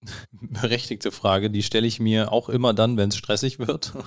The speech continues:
<laughs> Weil irgendwie denkt man so, „Oh wow, äh, noch, äh, knapp vierzehn Tage bis zur nächsten Folge, jetzt kannst du dich ja mal zurücklehnen.“ Und manchmal produzieren wir auch vor und, und, und. Und dann <laughs> hast du trotzdem hinterher wieder den Moment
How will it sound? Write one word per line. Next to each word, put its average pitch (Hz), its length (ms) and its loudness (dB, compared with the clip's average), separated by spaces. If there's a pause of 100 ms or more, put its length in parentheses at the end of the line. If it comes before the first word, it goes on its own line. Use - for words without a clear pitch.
(160)
<laughs> - 300 -20
Weil 110 120 2
irgendwie 113 200 4
denkt 113 200 2
man 113 120 2
so, 104 140 2
„Oh 123 260 2
wow, 131 400 0
äh, 107 120 2
noch, 107 320 -2
äh, 104 160 0
knapp 113 240 -6
vierzehn 110 220 -2
Tage 113 200 2
bis 110 120 -4
zur 110 100 -2
nächsten 120 240 -4
Folge, 123 260 2
jetzt 107 140 -4
kannst 113 180 -2
du - 40 -8
dich - 20 -18
ja 107 60 -2
mal 107 100 2
zurücklehnen.“ 123 640 -2
Und 104 160 -4
manchmal 104 300 -2
produzieren 110 440 -2
wir 120 80 2
auch 123 80 -2
vor 147 420 0
und, 139 140 -4
und, 120 140 -4
und. 147 260 -2
Und 113 220 -2
dann 135 160 0
<laughs> - 0 -
hast 127 260 -2
du 131 80 -2
trotzdem 113 460 -2
hinterher 95 360 -2
wieder 98 260 -2
den 98 160 -2
Moment 101 420 -2